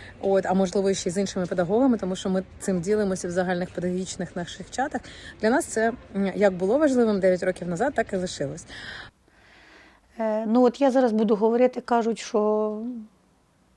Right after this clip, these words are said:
Speaker 2: школа тримається на трьох китах, так: це діти, це батьки і вчителі. От ідеальний варіант, це коли оця співпраця йде між, ни-, між, е,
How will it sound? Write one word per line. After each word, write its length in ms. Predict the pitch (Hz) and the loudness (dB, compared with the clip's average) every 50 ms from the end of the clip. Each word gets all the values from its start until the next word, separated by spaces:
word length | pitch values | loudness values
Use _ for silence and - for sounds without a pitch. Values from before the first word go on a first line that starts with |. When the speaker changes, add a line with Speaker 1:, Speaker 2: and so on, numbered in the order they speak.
| _ _ _ _ _ _ _ _ - 185 175 | _ _ _ _ _ _ _ _ -20 -18 -12
Speaker 2:
школа 360 | - - - - 262 269 254 | -12 -4 2 4 4 4 4
тримається 500 | - 247 247 233 233 226 226 220 - 226 | 0 0 0 2 2 0 0 -2 -2 -2
на 120 | 208 208 | -2 -2
трьох 280 | 208 - 233 233 196 - | -2 -2 -2 -2 -2 -4
китах, 440 | - 226 180 - 247 254 269 262 - | -8 -8 -2 0 2 2 0 0 -4
так: 240 | - 247 233 226 - | -6 -4 -4 -4 -6
це 340 | - - 226 214 202 202 196 | -10 -8 -6 -6 -4 -4 -4
діти, 520 | 185 175 202 208 220 - - 294 294 285 277 - _ _ | -2 0 0 0 0 0 -2 -4 -2 -4 -4 -10 _ _
це 460 | - - - - 226 214 214 214 202 | -20 -16 -10 -8 -6 -4 -4 -4 -4
батьки 560 | 196 214 202 - - - 240 233 247 262 - - | -4 -6 -8 -8 -8 -4 -2 0 0 -2 -4 -4
і 240 | - 202 202 208 214 | -4 -2 -2 -2 -2
вчителі. 640 | 196 - - - - - - - - - 208 190 180 _ _ _ _ _ _ _ _ _ _ _ _ _ _ _ _ _ _ - - - _ _ _ _ - | -4 -8 -14 -20 -20 -14 -10 -8 -6 -6 -6 -8 -8 _ _ _ _ _ _ _ _ _ _ _ _ _ _ _ _ _ _ -20 -20 -20 _ _ _ _ -4
От 220 | - 208 202 - _ - | -2 -2 -2 -4 _ -2
ідеальний 840 | - 202 185 190 196 196 - - 190 196 190 190 190 190 185 190 196 | 0 0 2 2 0 -2 -2 -4 -4 -4 -4 -4 -6 -8 -8 -8 -6
варіант, 520 | 202 196 196 196 196 214 233 247 233 - | -6 -6 -6 -6 -6 -6 -8 -10 -12 -14
це 180 | - - - 185 - | -16 -14 -14 -14 -10
коли 240 | - 190 190 196 196 - | -6 -6 -4 -4 -6 -6
оця 300 | - 190 - - 233 202 | -8 -12 -10 -8 -8 -10
співпраця 680 | - - - 196 185 - - 214 214 214 - - 214 | -8 -6 -4 -4 -4 -4 -4 -8 -8 -8 -8 -6 -4
йде 280 | 190 175 175 208 202 202 | -4 -4 -2 -4 -4 -4
між, 500 | 208 190 190 202 190 - - - - - | -4 -6 -6 -8 -8 -10 -12 -12 -10 -8
ни-, 180 | 196 196 - 277 | -8 -8 -8 -6
між, 580 | 262 202 202 196 214 - - - - - - - | -6 -4 -4 -4 -6 -8 -12 -14 -14 -14 -10 -8
е, 140 | 247 233 | -8 -8